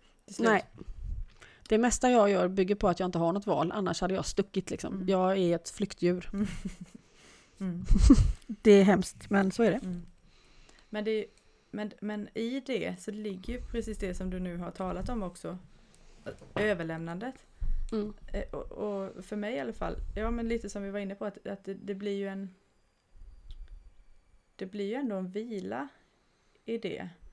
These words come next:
Speaker 2: Mm.
Speaker 1: Men också
Speaker 2: Det blir det.
Speaker 1: känns det sannare. Jag vet inte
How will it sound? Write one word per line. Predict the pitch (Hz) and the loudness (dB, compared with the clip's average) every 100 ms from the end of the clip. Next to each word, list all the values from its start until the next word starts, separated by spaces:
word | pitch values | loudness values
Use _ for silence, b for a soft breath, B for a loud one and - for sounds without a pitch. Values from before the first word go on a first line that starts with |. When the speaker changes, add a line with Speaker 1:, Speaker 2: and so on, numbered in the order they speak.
| - - | -12 -2
Speaker 2:
Mm. | 208 190 202 | 0 0 -2
Speaker 1:
Men | 247 240 | -2 -2
också | 311 220 | 2 4
Speaker 2:
Det | |
blir | 240 214 | 6 6
det. | 160 | 4
Speaker 1:
känns | 285 - | 0 -2
det | - | -2
sannare. | - - 294 285 160 180 247 | -6 -8 -8 -6 -8 -8 -8
Jag | 277 | -8
vet | |
inte | 277 | -8